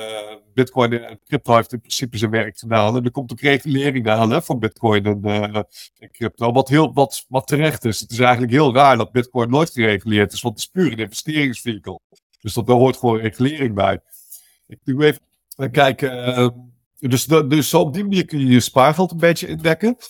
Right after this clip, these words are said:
Eh, wat, wat, wat ook belangrijk gaat worden, is, eh, steeds minder afhankelijk worden van, eh, het systeem. En, eh,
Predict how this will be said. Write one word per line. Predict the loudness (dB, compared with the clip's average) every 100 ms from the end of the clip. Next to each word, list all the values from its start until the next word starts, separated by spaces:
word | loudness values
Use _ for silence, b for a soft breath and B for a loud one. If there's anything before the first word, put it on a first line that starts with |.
| B B B B B B _ _ -6
Eh, | -4 -2 -4 -2 -2 -2 -6 _ _ _ 0
wat, | 0 2
wat, | -2 0
wat | 0
ook | 0 0 -2
belangrijk | 2 2 2 0
gaat | -2 2
worden, | 4 4
is, | -2 -2
eh, | 0 0
steeds | 0 -2 0
minder | 0 2 2
afhankelijk | 2 0 2 -2 2
worden | 2 2 -4 -12
van, | -2 0 0 _ _ _ _ _
eh, | 0 4 6 4
het | 0
systeem. | -8 -2 0 0 -2
En, | -2 -2 -2
eh, | -8 -8 -10 -8 -6